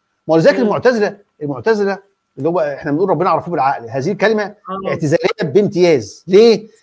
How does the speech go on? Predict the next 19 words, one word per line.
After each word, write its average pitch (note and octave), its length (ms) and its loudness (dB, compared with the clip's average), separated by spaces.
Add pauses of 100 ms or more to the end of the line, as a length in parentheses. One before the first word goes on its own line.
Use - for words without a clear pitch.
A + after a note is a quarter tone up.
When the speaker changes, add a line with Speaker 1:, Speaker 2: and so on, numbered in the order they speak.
(140)
Speaker 1:
لأن D#3+ 140 0
هما A#3+ 160 4
لما F#3+ 340 2
الشافعي C4+ 360 2
قال A3 140 2
مصادر G#3 260 -2
التشريع D#3+ 440 -4
القرآن E3+ 260 -4
والسنة D#3+ 360 -6
ومش B2+ 160 -8
عارف D#3 120 -4
والإجماع C#3 240 -6
وكلام B2 200 -10
من D3+ 80 -6
ده، D#3+ 80 -4
قالوا: F3+ 180 -4
"لا، G#3 60 -4
لا، G#3 60 -8
لا، G#3 60 -12